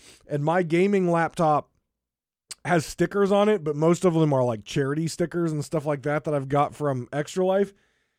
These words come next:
There was so many cool stickers on that laptop. I, I'm just, I'm just blown away.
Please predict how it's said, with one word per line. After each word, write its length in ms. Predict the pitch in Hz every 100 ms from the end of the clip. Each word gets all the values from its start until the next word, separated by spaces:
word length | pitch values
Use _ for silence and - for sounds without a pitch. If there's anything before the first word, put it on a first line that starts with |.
| _ _ _
There 160 | 359 381
was 180 | 302 -
so 300 | - 190 190
many 160 | 190
cool 260 | 170 175 165
stickers 420 | - 151 160 151
on 120 | 151
that 100 | 135
laptop. 580 | 127 131 123 139 123 -
I, 160 | 139 143
I'm 300 | 131 143 131
just, 340 | 123 120 _
I'm 180 | 131 127
just 220 | 110 98
blown 200 | 92 101
away. 300 | 90 85 67